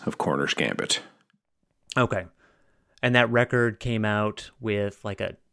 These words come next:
Speaker 2: tissue outer sleeve around the jacket. Pretty cool.
Speaker 1: Mm-hmm.
Speaker 2: And it's a really great record. It's on white vinyl, and it sounds good. It sounds really good, as I've listened to that thing hundreds of times.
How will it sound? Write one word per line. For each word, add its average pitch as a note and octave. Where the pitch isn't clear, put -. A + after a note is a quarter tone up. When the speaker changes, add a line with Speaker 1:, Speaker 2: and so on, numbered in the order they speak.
Speaker 2:
tissue G#2+
outer G#2
sleeve A#2
around G#2+
the G#2+
jacket. G2+
Pretty G2+
cool. F3+
Speaker 1:
Mm-hmm. -
Speaker 2:
And G2+
it's -
a B2+
really G#2
great G2+
record. G#2+
It's G#2+
on G#2+
white A2
vinyl, G#2+
and A#2
it C#3
sounds E3+
good. F3
It -
sounds B2
really A2+
good, F2
as G2
I've G#2
listened G#2+
to F#2+
that G2
thing G2+
hundreds G#2+
of F2+
times. F#2